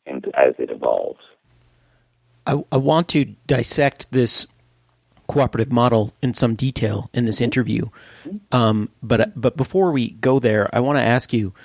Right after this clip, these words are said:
Speaker 2: it, it feels to me like, from what I've seen, and I've been in this space for many years now, a lot of people come up, you describe this process of this realization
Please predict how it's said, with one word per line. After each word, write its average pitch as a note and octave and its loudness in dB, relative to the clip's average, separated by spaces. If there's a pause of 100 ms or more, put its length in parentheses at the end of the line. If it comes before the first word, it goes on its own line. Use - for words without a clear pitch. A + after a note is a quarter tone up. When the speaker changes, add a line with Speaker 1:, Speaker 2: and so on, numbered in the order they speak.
(580)
Speaker 2:
it, D3 0
it C#3 0
feels E3+ 0
to D#3+ 0
me C#3+ 4
like, A#2 2 (720)
from C3 0
what C3 4
I've C3 2
seen, A2+ 0
and G#2+ 2
I've A2 0
been C3+ 2
in A#2 2
this G#2 0
space A2+ -2
for A#2 -2
many A#2 2
years G#2 -2
now, G2 -4 (640)
a B2 2
lot B2 4
of C3 -4
people B2 2 (460)
come C#3 0
up, - 0 (160)
you B2 -2
describe B2 0
this A2+ -2
process B2 0
of G#2+ -4 (920)
this G#2 -8
realization A#2+ 2